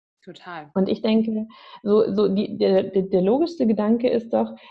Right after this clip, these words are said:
Speaker 2: in der freien Wildbahn würden sie ja immer weiter laufen und laufen und laufen und da würden ihnen diese Rinden und jene Äste und die anderen Bären begegnen und vielleicht ein paar Samen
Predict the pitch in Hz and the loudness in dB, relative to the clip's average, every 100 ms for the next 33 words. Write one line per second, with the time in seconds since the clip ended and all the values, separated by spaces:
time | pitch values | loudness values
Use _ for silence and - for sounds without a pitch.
0 | - - 208 185 - - 180 175 233 285 | -12 -4 2 2 0 -2 -2 0 0 2
1 | 285 240 220 220 202 196 185 175 165 165 | 2 2 2 4 4 2 0 -2 -2 -4
2 | 160 175 196 233 226 185 180 180 175 190 | -6 -4 -4 -4 -6 -8 -6 -6 -6 -6
3 | 185 214 262 226 190 175 175 180 185 170 | -2 -2 0 0 0 -2 -4 -4 -6 -8
4 | 165 170 170 220 233 202 185 175 170 165 | -8 -6 -4 0 -2 -2 -4 -4 -4 -4
5 | 196 208 - 190 196 175 175 175 175 175 | -6 -10 -8 -6 -4 -6 -8 -10 -8 -2
6 | 202 254 254 233 226 226 226 202 175 - | 0 2 2 2 0 0 -2 -6 -8 -12
7 | 175 - 175 170 165 170 175 | -12 -14 -18 -16 -14 -14 -12